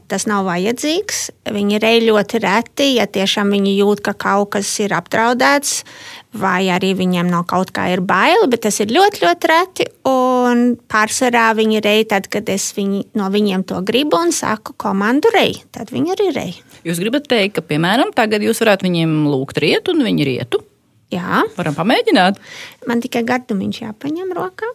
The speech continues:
Speaker 2: Labi.
Speaker 1: Tie
Speaker 2: Tiek
Speaker 1: ir suņi.
Speaker 2: paņemts gardumiņš, lai tu tā kā visi dzird, ka mums studijā ir arī suņi.
Speaker 1: <laughs> Ok, Carlos, Stimme.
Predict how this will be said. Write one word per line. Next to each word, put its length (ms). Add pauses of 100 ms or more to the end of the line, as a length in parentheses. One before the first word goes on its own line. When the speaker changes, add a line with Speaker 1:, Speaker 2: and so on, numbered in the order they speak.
(100)
Speaker 2:
Labi. 320 (500)
Speaker 1:
Tie 80
Speaker 2:
Tiek 160
Speaker 1:
ir 60
suņi. 160
Speaker 2:
paņemts 460
gardumiņš, 640 (180)
lai 160
tu 160
tā 160
kā 80
visi 400
dzird, 320
ka 160
mums 240
studijā 400
ir 80
arī 160
suņi. 420
Speaker 1:
<laughs> 60 (2500)
Ok, 180 (240)
Carlos, 440 (240)
Stimme. 500